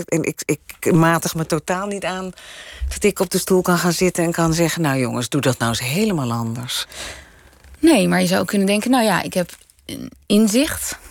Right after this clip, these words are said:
Speaker 2: mijns ondanks. Ehm, ik zou dat ook kunnen inzetten."
Speaker 1: Ja.
Speaker 2: En dan
Speaker 1: Nou,
Speaker 2: bedoel
Speaker 1: ik
Speaker 2: ik
Speaker 1: heb
Speaker 2: niet ongevraagd advies dat
Speaker 1: Nee,
Speaker 2: je
Speaker 1: maar ik heb wel, ik, ik droom wel al heel erg lang, want bij mijn hele carrière hoort ook dromen over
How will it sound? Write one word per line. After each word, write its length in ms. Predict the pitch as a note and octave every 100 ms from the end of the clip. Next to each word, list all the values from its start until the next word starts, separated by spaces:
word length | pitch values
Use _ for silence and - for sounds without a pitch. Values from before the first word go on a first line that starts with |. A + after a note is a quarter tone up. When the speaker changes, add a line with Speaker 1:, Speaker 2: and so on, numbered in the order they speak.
| - - - -
Speaker 2:
mijns 300 | F#3+ F3 -
ondanks. 640 | F#3+ G#3 B3 F4 - - _ _ _ - _ _ _ _ _ _
Ehm, 380 | - G#2+ G2+ - F#3 - - _ _
ik 60 | -
zou 160 | B3 F3+
dat 100 | E3+
ook 60 |
kunnen 180 | - G#3
inzetten." 560 | C4 C4+ F#3+ - D#3+ F3 - - -
Speaker 1:
Ja. 220 | - F#3+
Speaker 2:
En 180 | C#3 E3
dan 100 | -
Speaker 1:
Nou, 40 | G#3+
Speaker 2:
bedoel 80 | A3+
Speaker 1:
ik 60 |
Speaker 2:
ik 40 | B3
Speaker 1:
heb 100 | A#3
Speaker 2:
niet 160 | C4
ongevraagd 500 | - A#3+ G3 G#3 G#3
advies 320 | - - A3+ G#3+
dat 100 | C4+
Speaker 1:
Nee, 300 | A3 F#3 F#3+
Speaker 2:
je 60 |
Speaker 1:
maar 120 | G3 A#3+
ik 60 |
heb 120 | C#4
wel, 360 | A#3+ C#4 D4 C4
ik, 140 | B2
ik 220 | A3+ - G3+
droom 340 | - C#4 B3+
wel 160 | C4 B3
al 140 | A#3
heel 280 | G#3+ B3 C4
erg 160 | A#3
lang, 240 | A3 A3+ A3+
want 260 | A3 G#3+ - - - - - - - -
bij 260 | F#3+ G#3+ A3
mijn 240 | G#3 G3+
hele 280 | G3 G#3 G#3
carrière 540 | G3+ G3+ G3 G3 G3
hoort 320 | F3+ F3 F3+ -
ook 220 | F#3 E3
dromen 480 | F3+ G3+ G3 E3 G2+
over 560 | F3 E3 E3 F2 -